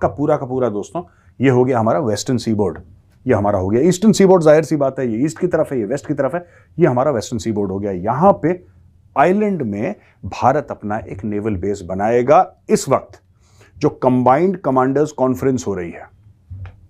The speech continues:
जिसमें रक्षा मंत्री हैं, जिसमें, you know, सारे जनरल्स हैं, एडमिरल्स हैं, एयर मार्शल, और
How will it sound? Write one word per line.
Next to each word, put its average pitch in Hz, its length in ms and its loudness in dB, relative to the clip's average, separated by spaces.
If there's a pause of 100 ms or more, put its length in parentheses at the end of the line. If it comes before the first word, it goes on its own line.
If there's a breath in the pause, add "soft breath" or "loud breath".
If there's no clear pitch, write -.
(400)
जिसमें 131 220 4
रक्षा 117 220 2
मंत्री 104 300 -2
हैं, 107 140 -4
जिसमें, 98 260 -8 (760 soft breath)
you 139 100 2
know, 92 120 0
सारे 107 280 2
जनरल्स 117 460 0
हैं, 110 160 -2
एडमिरल्स 113 480 0
हैं, 107 220 -4
एयर 123 100 4
मार्शल, 113 280 0
और 202 380 0